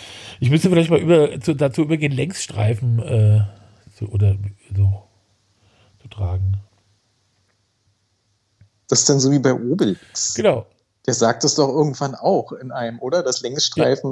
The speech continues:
Speaker 1: Ja.
Speaker 2: machen schlanken
Speaker 1: Der sagt
Speaker 2: Fuß.
Speaker 1: auch immer, hier gibt's keine zwei dicken, höchstens einen und der ist nicht dick.
Speaker 2: <laughs> Ach, Obelix, wie ich ihn
Speaker 1: Ja.
Speaker 2: liebe.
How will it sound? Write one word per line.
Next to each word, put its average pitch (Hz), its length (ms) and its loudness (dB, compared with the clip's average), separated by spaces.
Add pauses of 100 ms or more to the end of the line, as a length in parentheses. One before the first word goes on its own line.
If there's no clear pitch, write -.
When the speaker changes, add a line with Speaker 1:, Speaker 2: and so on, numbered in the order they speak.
Speaker 1:
Ja. 120 60 -6
Speaker 2:
machen 123 200 -6
schlanken 123 320 -2
Speaker 1:
Der 143 100 0
sagt 165 100 2
Speaker 2:
Fuß. 131 180 0
Speaker 1:
auch 175 60 -6
immer, 170 80 -2
hier 170 100 -4
gibt's 185 220 -8
keine 147 200 -6
zwei 135 220 -4
dicken, 151 340 -6
höchstens 160 300 -6
einen 156 300 -6
und 147 160 -8
der 139 100 -4
ist - 140 -10
nicht 123 200 -10
dick. 107 260 -4
Speaker 2:
<laughs> - 1500 -2
Ach, 170 280 -10
Obelix, 151 800 -6
wie 143 140 -4
ich 131 80 -6
ihn 139 140 -4
Speaker 1:
Ja. 131 200 4
Speaker 2:
liebe. 131 340 0